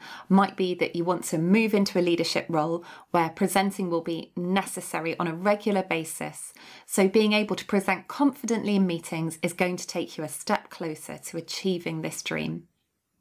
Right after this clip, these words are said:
Now you need to write in the people and resources you can turn to for help achieving this goal.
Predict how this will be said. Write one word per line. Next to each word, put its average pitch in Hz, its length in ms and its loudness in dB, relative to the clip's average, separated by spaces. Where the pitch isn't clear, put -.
Now 180 440 4
you 196 120 4
need 185 180 4
to 180 120 -2
write 208 360 2
in 180 140 -2
the 170 80 -8
people 262 420 -2
and 233 140 4
resources 165 640 -2
you 185 80 0
can 175 160 0
turn 208 340 4
to 180 160 0
for 170 140 -2
help - 400 0
achieving 180 440 -2
this 156 200 -6
goal. 160 400 -2